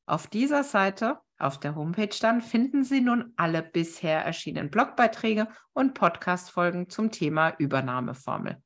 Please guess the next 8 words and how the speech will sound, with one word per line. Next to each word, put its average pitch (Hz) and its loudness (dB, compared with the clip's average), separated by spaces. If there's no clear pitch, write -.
damit 180 4
auch 233 6
Ihre 185 6
Übernahme 147 0
einen 180 0
erfolgreichen 131 -4
Abschluss - -6
findet. - -8